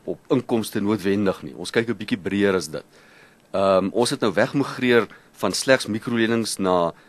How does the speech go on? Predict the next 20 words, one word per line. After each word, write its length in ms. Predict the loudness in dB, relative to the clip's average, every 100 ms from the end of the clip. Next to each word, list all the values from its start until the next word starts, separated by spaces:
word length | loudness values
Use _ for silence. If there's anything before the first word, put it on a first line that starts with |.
| _ _
die 160 | -4 0
aanbied 280 | 2 0 -2
van 280 | 0 0 0
voltransaksiedienste, 1200 | -2 -2 -2 0 0 -2 -6 -8 -6 -4 0 0 -2 -18 -20 -2
baie 200 | 2 2
aantreklike 460 | 0 -2 -4 -6 -8
spaarprodukte 760 | 2 2 2 -2 -4 -4 -2 0 0
en 120 | -2
dan 220 | 0 -2 -4
toegang 380 | -4 0 0 -2
nie 200 | 0 2
net 260 | 2 0 0
deur 200 | 0 2
'n 60 | -2
debietkaart 540 | -4 -8 -2 0 0
nie, 80 | -4
maar 160 | -6 -2
ook 200 | 0 0 -2 -20 -20 -20 -6
deur 240 | -2 0
internet. 400 | 0 -2 -4 -4